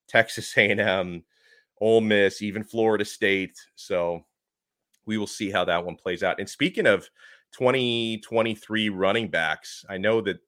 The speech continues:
they, they've been having media days, high school media days all over the state. And someone dropped a tip to me a few days ago, uh, one of these media days in Orlando, that, uh, and this probably doesn't mean anything, but it could mean something.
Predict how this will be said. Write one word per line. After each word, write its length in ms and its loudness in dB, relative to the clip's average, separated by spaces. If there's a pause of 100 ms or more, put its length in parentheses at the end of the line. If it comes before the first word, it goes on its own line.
they, 280 -2
they've 180 -2
been 100 -2
having 540 0 (140)
media 400 -2
days, 300 -2
high 160 0
school 260 -6
media 360 -4
days 260 -4
all 260 0
over 220 -4
the 80 -10
state. 640 -2 (680)
And 340 0
someone 400 0
dropped 480 0
a 60 -12
tip 340 -4
to 120 -10
me 240 -2
a 60 -2
few 280 -6
days 300 0
ago, 580 -2
uh, 160 0
one 180 -2
of 60 -2
these 220 -6
media 280 -2
days 360 -2
in 80 -4
Orlando, 840 0 (600)
that, 260 0
uh, 160 4
and 280 -2
this 120 -10
probably 320 4
doesn't 280 0
mean 200 -2
anything, 540 -2
but 100 -4
it 100 -6
could 220 -2
mean 240 -4
something. 600 -4